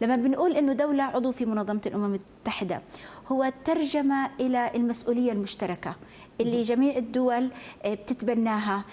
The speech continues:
من أجل تحقيق أهداف الأمم المتحدة، العدالة الاجتماعية، ال-، الشمولية،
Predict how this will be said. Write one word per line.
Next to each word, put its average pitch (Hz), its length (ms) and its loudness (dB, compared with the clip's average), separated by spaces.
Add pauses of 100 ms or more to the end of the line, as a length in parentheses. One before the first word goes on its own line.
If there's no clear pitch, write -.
(260)
من 247 220 2
أجل 311 240 0
تحقيق - 440 -6
أهداف 233 320 -2
الأمم 196 180 -2
المتحدة، 175 600 -4
العدالة 247 420 0
الاجتماعية، 175 1000 -2 (400)
ال-، 226 300 2
الشمولية، 202 1300 2